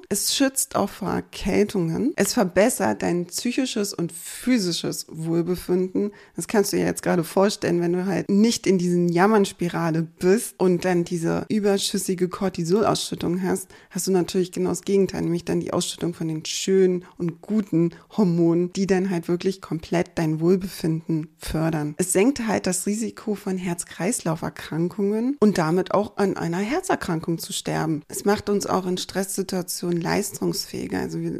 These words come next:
lassen uns davon nicht so runterziehen, sondern behalten trotzdem den Fokus auf das, was wir möchten. Und diese positive Grundeinstellung lässt dich auch eher mal deine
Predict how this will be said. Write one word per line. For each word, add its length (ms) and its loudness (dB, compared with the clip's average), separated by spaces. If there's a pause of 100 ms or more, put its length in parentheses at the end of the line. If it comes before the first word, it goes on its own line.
(120)
lassen 300 -4
uns 160 -4
davon 340 -8
nicht 140 -4
so 100 -6
runterziehen, 880 -2 (320)
sondern 300 0 (100)
behalten 420 -2
trotzdem 420 -4
den 160 0
Fokus 480 2
auf 200 -8
das, 380 0
was 180 -8
wir 60 -6
möchten. 640 -2
Und 380 2
diese 260 0
positive 840 -2
Grundeinstellung 1200 0 (360)
lässt 360 2
dich 200 -4
auch 280 0
eher 280 2
mal 260 0
deine 440 -2